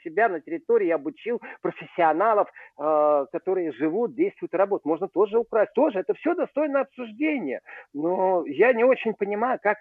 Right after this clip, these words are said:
можно в сфере здравоохранения что-то ввести без бешеных инвестиций. Так вот, она говорит об инвестициях в зелёную энергетику. Молодец, правильно, матушку землю беречь надо. Я требую,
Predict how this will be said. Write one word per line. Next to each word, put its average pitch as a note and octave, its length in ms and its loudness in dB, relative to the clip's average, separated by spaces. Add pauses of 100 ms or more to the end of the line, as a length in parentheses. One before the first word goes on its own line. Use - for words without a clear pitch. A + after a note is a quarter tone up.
(100)
можно E3+ 520 2
в - 160 -16
сфере F3+ 300 2
здравоохранения D#3+ 1040 0
что-то - 360 0
ввести C3 460 -6 (220)
без C#3 240 -4
бешеных G#3 460 2
инвестиций. G#3+ 580 -4
Так - 140 -4
вот, G3+ 160 2
она C4 240 2
говорит F#3+ 360 2 (260)
об F#3+ 160 2
инвестициях G3+ 920 0
в F3+ 420 4
зелёную D3+ 240 -2 (340)
энергетику. F3+ 640 -2
Молодец, B3 440 2 (100)
правильно, F3 300 2
матушку G3+ 400 -2
землю A3 280 0
беречь F#3 400 -4
надо. D#3 360 0 (220)
Я A3 260 2
требую, G3 540 -2